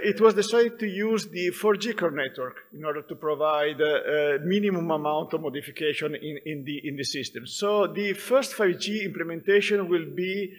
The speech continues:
you will use the four G core network, the four G base station as an anchor point in, uh, dual connectivity with New Radio base station. So New Radio will be,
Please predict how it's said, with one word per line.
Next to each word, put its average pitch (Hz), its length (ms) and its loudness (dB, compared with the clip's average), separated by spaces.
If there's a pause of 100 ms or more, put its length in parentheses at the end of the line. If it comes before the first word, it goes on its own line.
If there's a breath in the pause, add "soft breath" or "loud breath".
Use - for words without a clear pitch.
(320 loud breath)
you 220 360 0
will 190 260 -4
use 202 460 0
the 135 100 -8
four 185 280 0
G 196 180 -2
core 175 160 0
network, 175 580 -2 (420 loud breath)
the 185 500 -2
four 226 180 6
G 214 240 -2
base 185 280 4
station 190 360 2
as 151 120 -2
an 160 140 0
anchor 196 260 -2
point 160 480 0 (260)
in, 170 200 -6
uh, 170 120 2
dual 196 240 4
connectivity 196 840 -2
with 165 260 -6
New 175 180 -2
Radio 156 360 0
base 143 220 -4
station. 131 300 -8
So 185 160 -4
New 202 220 2
Radio 220 320 4
will 175 280 0
be, 190 300 0